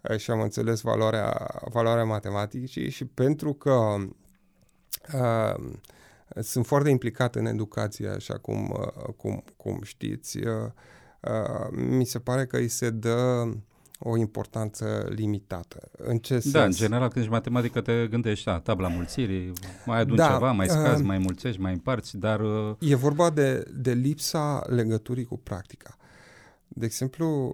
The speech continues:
Speaker 1: um, uh, orice matematică, orice, uh, să spunem, concept matematic are o, o legătură cu, cu practica și poate folosi,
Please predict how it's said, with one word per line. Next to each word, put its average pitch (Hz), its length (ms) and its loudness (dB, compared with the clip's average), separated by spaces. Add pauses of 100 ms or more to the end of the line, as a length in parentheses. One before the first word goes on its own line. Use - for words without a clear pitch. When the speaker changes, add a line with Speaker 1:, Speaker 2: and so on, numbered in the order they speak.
(140)
Speaker 1:
um, 107 640 2 (840)
uh, 117 80 -12 (720)
orice 143 800 2
matematică, 107 920 -4 (520)
orice, 143 680 4
uh, - 200 -4
să - 140 -8
spunem, 113 300 -4
concept 117 360 -4
matematic 110 680 -6 (120)
are 127 420 0
o, 110 320 -2 (120)
o 113 80 -2
legătură 107 460 -2
cu, 104 380 -2 (100)
cu - 140 -6
practica - 520 -6
și - 160 -10
poate 113 360 -2
folosi, 104 500 -6